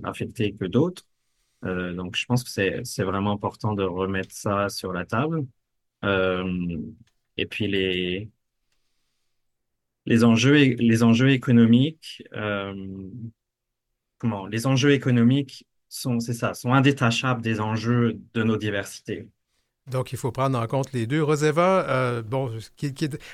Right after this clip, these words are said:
Speaker 2: on l'a dit tout à l'heure, dans la province où les droits, euh, des communautés, euh, queer et trans sont les plus menacés ou les plus, euh, ben, qui ont des, plus de difficultés, euh,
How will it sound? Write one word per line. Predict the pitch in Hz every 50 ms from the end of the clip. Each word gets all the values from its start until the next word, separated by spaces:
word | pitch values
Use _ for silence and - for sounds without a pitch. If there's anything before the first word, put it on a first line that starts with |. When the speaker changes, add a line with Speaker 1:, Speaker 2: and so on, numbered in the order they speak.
| - -
Speaker 2:
on | - 151
l'a | 156 160 160
dit | 151 160 185
tout | - - -
à | 147
l'heure, | 143 165 180
dans | 165 147
la | 139 143
province | 139 151 143 139 151 170 175 - -
où | 143 147
les | 147 135 131 131
droits, | 120 143 123 131 151 156 170 175 165 143 127 123
euh, | 127
des | 117 110 120 113
communautés, | - 139 117 123 123 120 120 113 110 - - 147 147 147 143
euh, | 127 113
queer | 110 - - 147 147 156 143 120
et | 117
trans | 113 - 123 135 147
sont | 131 - - 127
les | 117 113 104
plus | - - 131 139
menacés | 135 127 120 123 123 123 120 117 107 - - - 156 190
ou | 190 147 131
les | 120 120
plus, | 113 - - 143 156 151 143 135
euh, | 127 120 113 - - - - - - _ _ -
ben, | 208 196
qui | - -
ont | 190 175
des, | 151 143 139
plus | 127 123 - 170 165
de | 147 135
difficultés, | 117 - - - - 143 123 110 - - 170 202 208 170
euh, | 131 120